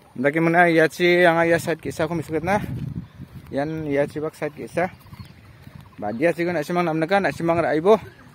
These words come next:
Yan Risubel Fara. Yan, ah, ese D C office ni kisang ona. Daki muna na simang, ah, ba dia gaba district ni akan ing na ba dong ah.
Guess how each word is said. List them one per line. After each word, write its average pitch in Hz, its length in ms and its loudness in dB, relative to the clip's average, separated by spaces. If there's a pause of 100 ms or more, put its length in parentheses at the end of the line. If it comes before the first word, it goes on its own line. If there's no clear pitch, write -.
(720)
Yan 156 240 0
Risubel 160 480 0
Fara. 170 480 4 (720)
Yan, 175 640 -4 (240)
ah, 117 480 -2 (640)
ese 156 240 -6
D 143 160 -4
C 185 160 0
office 160 320 -4
ni 185 80 -2
kisang 160 400 -2
ona. 202 160 0 (720)
Daki 139 240 -2
muna 151 720 0
na 123 80 -4
simang, 156 640 -4 (960)
ah, 117 240 -2
ba 117 160 2
dia 165 240 4
gaba 165 160 4
district 156 400 0
ni 160 80 0
akan 156 320 4
ing 156 80 -2
na 156 80 -2
ba 160 80 0
dong 151 240 0
ah. 196 80 2